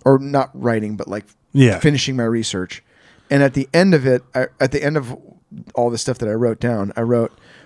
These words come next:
Speaker 1: "For me, Frisco's feels much like a county fair in the eighties." Now, granted, I wrote this at one, th-, one o'clock in the morning. "There's something deeply flawed in its roots, but there is something here that I actually love.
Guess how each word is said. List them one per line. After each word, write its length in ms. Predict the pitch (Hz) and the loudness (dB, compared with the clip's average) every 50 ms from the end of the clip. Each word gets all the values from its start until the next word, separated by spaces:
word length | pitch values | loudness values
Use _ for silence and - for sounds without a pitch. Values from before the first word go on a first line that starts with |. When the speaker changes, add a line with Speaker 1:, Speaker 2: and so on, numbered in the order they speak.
| _ _ | _ _
Speaker 1:
"For 160 | - 147 147 | -2 0 2
me, 180 | 160 180 202 | 4 4 4
Frisco's 500 | 214 - - 175 165 - - 160 156 139 | 2 2 0 -2 0 0 2 2 2 2
feels 300 | - - 135 139 135 113 | 2 0 2 2 2 2
much 260 | 123 131 131 131 - - | 0 -2 -2 -2 -2 -4
like 120 | 139 127 | -4 -4
a 60 | 123 | -4
county 420 | - - - - 139 131 135 135 127 | -8 -8 -8 -6 -4 -2 -2 -2 -4
fair 340 | - - - 123 120 120 | -6 -4 -2 -2 0 0
in 100 | 120 113 | -2 -4
the 120 | 107 104 - - | -4 -8 -8 -8
eighties." 420 | 110 107 110 101 92 78 - - | -6 -6 -4 -4 -6 -8 -8 -6
Now, 120 | 131 139 131 | -4 -4 -2
granted, 280 | - 165 160 151 143 | 0 0 0 2 2
I 40 | 135 | 2
wrote 180 | 127 123 120 - | 2 2 0 -2
this 120 | 117 107 | -4 -8
at 60 | 117 | -6
one, 160 | 101 110 107 - | -4 -4 -6 -6
th-, 160 | - 117 - - | -8 -12 -10 -6
one 160 | 110 113 113 | -6 -4 -4
o'clock 240 | - - 107 104 - | -4 -6 -6 -6 -6
in 60 | 92 | -6
the 60 | 87 | -6
morning. 340 | 92 92 90 92 90 92 104 _ _ _ - - - - _ _ - | -4 -4 -4 -4 -6 -8 -10 _ _ _ -20 -20 -20 -20 _ _ 2
"There's 160 | 143 147 - | 2 2 4
something 360 | - 185 196 190 185 156 131 - | 2 0 2 0 -2 -4 -2 0
deeply 360 | - 170 202 - 214 220 202 | 2 2 2 2 0 -2 -4
flawed 420 | 170 - - 156 160 156 147 147 143 | -4 -2 2 4 6 6 6 6 4
in 140 | 139 139 | 2 0
its 160 | 131 120 - - | -2 -6 -6 -2
roots, 360 | 135 147 143 139 131 123 - | 0 2 4 4 2 0 -2
but 340 | - - 127 117 110 107 - _ _ _ _ _ _ _ _ _ _ | -2 0 2 2 2 0 -2 _ _ _ _ _ _ _ _ _ _
there 200 | - 143 156 190 | 4 4 6 6
is 80 | 214 202 | 6 4
something 300 | - - 160 139 143 143 | 2 0 -2 -2 -2 -2
here 180 | 131 135 143 147 | 0 0 0 2
that 140 | 143 147 143 | 2 2 2
I 100 | 143 143 | 4 4
actually 360 | 156 165 165 - - 123 110 | 4 4 4 2 -2 -2 0
love. 420 | 110 131 165 156 113 90 - - | 4 4 4 4 4 0 -6 -14